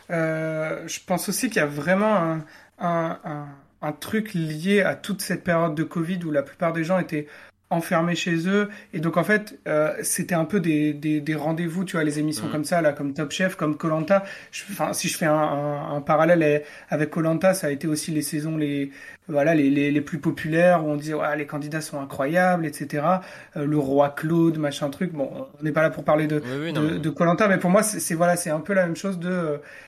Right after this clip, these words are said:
Speaker 1: euh, c'était un peu, euh, voilà, il y avait, il y avait, enfin, tous les gens qui étaient, qui étaient coincés chez eux, il y avait un peu rien à faire. Les émissions, euh, comme ça, c'était un peu, euh, voilà, ces, ces petits points de rendez-vous, euh, hebdomadaires. Et donc, on en a une image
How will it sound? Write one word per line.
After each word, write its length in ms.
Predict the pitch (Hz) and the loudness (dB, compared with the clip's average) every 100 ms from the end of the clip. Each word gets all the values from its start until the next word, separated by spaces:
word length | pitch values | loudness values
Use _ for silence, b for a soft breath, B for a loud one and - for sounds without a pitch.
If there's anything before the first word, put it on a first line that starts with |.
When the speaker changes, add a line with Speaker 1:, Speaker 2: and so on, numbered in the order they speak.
| _ | _
Speaker 1:
euh, 260 | 151 147 151 | -6 -2 -2
c'était 240 | - 151 | -2 -2
un 120 | 165 156 | 0 0
peu, 140 | 196 | 0
euh, 840 | 190 160 147 147 143 139 - - - - _ _ | 2 2 2 2 0 -4 -8 -12 -16 -20 _ _
voilà, 280 | - 160 196 | -6 4 6
il 60 | 170 | 6
y 40 | |
avait, 140 | 143 165 | 4 2
il 60 | |
y 80 | 151 | 0
avait, 260 | 143 147 139 | 0 0 -2
enfin, 300 | 139 139 139 B B - _ _ _ | -4 -6 -6 B B -20 _ _ _
tous 120 | - 202 | 0 4
les 120 | 185 | 6
gens 180 | 190 190 | 6 4
qui 140 | 190 | 2
étaient, 320 | 165 165 156 | 2 2 0
qui 100 | 156 | 0
étaient 160 | 160 165 | 0 0
coincés 300 | 156 156 175 | 0 -2 -4
chez 140 | - | -4
eux, 100 | 160 | -4
il 60 | 190 | -4
y 20 | |
avait 120 | 151 | 0
un 120 | 147 | 0
peu 100 | 147 | 0
rien 180 | 165 156 151 | -2 0 0
à 60 | |
faire. 340 | 151 185 190 147 | 0 0 2 0
Les 180 | 147 143 | -2 -2
émissions, 420 | 151 151 175 156 | -4 -4 -6 -4
euh, 80 | 143 | -4
comme 160 | 143 | -6
ça, 160 | 139 170 | -6 -6
c'était 240 | 160 139 | -6 -6
un 100 | 143 | -4
peu, 140 | 139 156 | -4 -4
euh, 160 | 151 143 139 151 | -4 -4 -10 -16
voilà, 260 | - 143 156 | -12 -8 -8
ces, 160 | - 139 | -8 -8
ces 160 | - | -8
petits 180 | 156 170 | -6 -8
points 220 | - 165 | -2 0
de 60 | 156 | 0
rendez-vous, 460 | 151 156 156 180 180 B B - - | 0 0 2 2 0 B B -18 0
euh, 720 | 151 147 143 143 139 139 143 147 | 4 6 4 2 -2 -2 -4 0
hebdomadaires. 760 | 160 147 160 151 175 208 196 170 | 0 2 4 4 6 4 2 0
Et 120 | 156 | -2
donc, 480 | 151 156 196 202 202 | 0 2 4 2 0
on 200 | 196 156 | -4 0
en 140 | 151 156 | 2 2
a 80 | 165 | 0
une 160 | 160 | 0
image 400 | 156 165 185 170 | -2 2 0 0